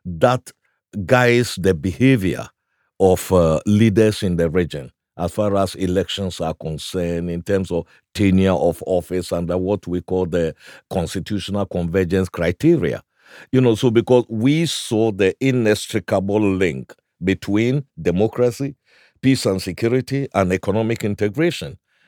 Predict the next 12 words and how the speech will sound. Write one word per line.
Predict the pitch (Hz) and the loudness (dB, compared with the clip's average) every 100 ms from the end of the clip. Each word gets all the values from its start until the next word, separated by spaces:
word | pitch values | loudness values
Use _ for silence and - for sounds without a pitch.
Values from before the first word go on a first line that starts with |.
| - | -2
You | 120 | 2
know, | 113 | 4
with | 104 110 90 | 4 2 2
bad | 123 143 104 | 2 2 4
governance | 95 69 71 101 127 - - | 2 2 -4 -6 -6 -12 -6
and | 92 87 | -4 -4
with | 92 71 90 92 | -6 -8 -4 -2
the | 80 92 - | 0 0 2
insecurity | 135 123 107 - 110 110 117 | 0 0 -6 -2 0 0 0
in | 107 107 104 | -2 -2 -2
the | 85 | -2
region, | 76 76 71 95 | -4 -6 -6 -8